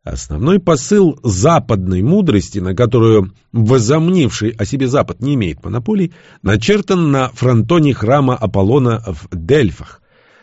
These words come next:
Для Сократа он стал девизом, определившим его философию. "Познай самого себя, и ты познаешь Вселенную и богов". Для многих духовных течений лишь одного познания самого себя без использования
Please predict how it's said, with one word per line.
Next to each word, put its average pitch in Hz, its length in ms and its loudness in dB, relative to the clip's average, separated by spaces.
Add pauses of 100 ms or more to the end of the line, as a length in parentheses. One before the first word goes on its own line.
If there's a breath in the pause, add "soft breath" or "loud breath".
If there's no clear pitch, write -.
Для 82 280 0
Сократа 101 680 0
он 87 140 0
стал 120 300 0
девизом, 107 640 0
определившим 143 1000 0
его 101 460 2
философию. 85 880 -2 (640)
"Познай 110 720 2
самого 123 440 2
себя, 113 440 2 (180)
и 113 100 -2
ты 110 140 0
познаешь 101 580 0
Вселенную 107 920 0
и 98 100 -4
богов". 78 540 -8 (680)
Для 69 260 -6
многих 78 340 -2
духовных 85 560 -2
течений 104 640 0
лишь 98 220 0
одного 104 360 2
познания 120 480 0
самого 120 380 0
себя 117 400 2
без 143 240 0
использования 151 720 0